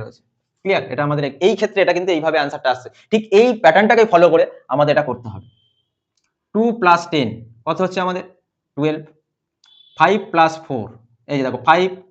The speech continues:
ফোর, ঠিক আছে, নাইন। তাহলে এর মাল্টিপ্লাই করলে কত হচ্ছে? ওয়ান জিরো এইট। তাহলে আমাদের এই মাঝখানে, এই মাঝখানে তাহলে কত হবে? ওয়ান জিরো এইট। তাহলে আমাদের অ্যান্সার কোনটা হচ্ছে? অপশন সি। এই ছিল আমাদের একটা ছোট্ট হচ্ছে কোশ্চেন আসে বারে বারে, সেটা আমরা সলভ করে দেখালাম।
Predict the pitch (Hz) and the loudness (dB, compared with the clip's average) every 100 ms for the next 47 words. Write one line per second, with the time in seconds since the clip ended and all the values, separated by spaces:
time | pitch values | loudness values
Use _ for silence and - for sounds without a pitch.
0 | _ _ _ 147 151 156 - _ _ _ | _ _ _ -4 -4 -4 -12 _ _ _
1 | _ 180 170 107 - _ _ _ - 120 | _ -8 -8 -8 -16 _ _ _ -6 -4
2 | 107 92 - _ - 180 190 180 185 185 | -4 -8 -14 _ -4 -2 0 0 -2 -2
3 | 190 190 185 180 185 185 208 _ _ _ | -2 -2 -2 -4 -6 -10 -20 _ _ _
4 | _ _ 147 170 165 123 135 180 - 104 | _ _ -2 0 -2 -6 -6 -8 -10 -16
5 | 92 _ _ - 160 170 165 185 - 190 | -16 _ _ -4 -2 0 -2 -2 -2 -2
6 | 160 147 147 175 120 - - 151 151 151 | 0 -2 -2 -6 -6 -8 -10 -6 -6 -6
7 | 175 175 170 170 175 180 _ _ _ 131 | -10 -8 -8 -8 -10 -12 _ _ _ -4
8 | 160 175 160 127 143 - 113 101 _ - | -2 -2 -6 -8 -8 -10 -14 -16 _ -6
9 | 165 170 170 160 175 170 165 180 226 - | -4 -4 -4 -6 -8 -10 -10 -10 -14 -18
10 | _ - 127 - 190 - - - - _ | _ -10 -10 -6 -6 -6 -12 -16 -18 _
11 | _ - 180 190 190 180 180 175 175 170 | _ -2 -2 0 0 2 0 0 -4 -4
12 | 180 170 170 175 151 - - - _ _ | -2 -2 -2 -6 -6 -14 -20 -20 _ _
13 | _ 160 156 170 160 151 147 151 151 - | _ -6 -4 -2 -2 0 2 2 2 0
14 | 147 143 143 139 135 139 139 131 143 | -2 -2 -2 -4 -4 -2 0 0 0